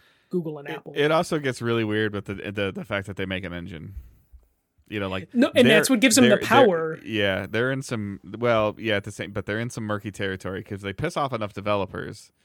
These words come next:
Speaker 2: they'll stop using their engine. You
Speaker 1: Yeah,
Speaker 2: know?
Speaker 1: but, but
Speaker 2: But
Speaker 1: imagine
Speaker 2: they also
Speaker 1: if
Speaker 2: have one of the best engines. So,
Speaker 1: Yeah, they have
Speaker 2: like,
Speaker 1: the engine, the,
Speaker 2: yeah.
Speaker 1: the
Speaker 2: No, I
Speaker 1: triple A
Speaker 2: get
Speaker 1: engine.
Speaker 2: it.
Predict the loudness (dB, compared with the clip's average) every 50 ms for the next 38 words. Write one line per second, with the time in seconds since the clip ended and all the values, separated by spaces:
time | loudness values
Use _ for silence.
0 | _ _ _ _ _ _ -6 -6 -4 -2 -2 -2 -2 -2 -4 -4 -4 -4 -4 -4
1 | -4 -6 -6 -8 -12 -14 -16 -20 -20 _ _ _ _ _ _ _ _ _ _ _
2 | _ _ _ _ _ -4 4 6 6 6 6 4 4 4 4 4 4 4 4 6
3 | 6 6 6 6 6 6 6 6 6 6 4 4 4 4 4 4 2 0 0 0
4 | 0 0 0 -2 0 -2 -4 -4 -4 -8 -10 -10 -12 -16 -18 -20 _ _ _ -18
5 | -16 -6 2 4 4 4 4 6 6 6 8 6 4 4 2 -4 -4 -4 -4 -6
6 | -6 -8 -10 -14 -16 -16 -18 -20 -14 _ -2 -2 0 0 0 0 0 0 0 0
7 | 0 2 2 4 6 6 4 4 4 4 2 4 4 2 -2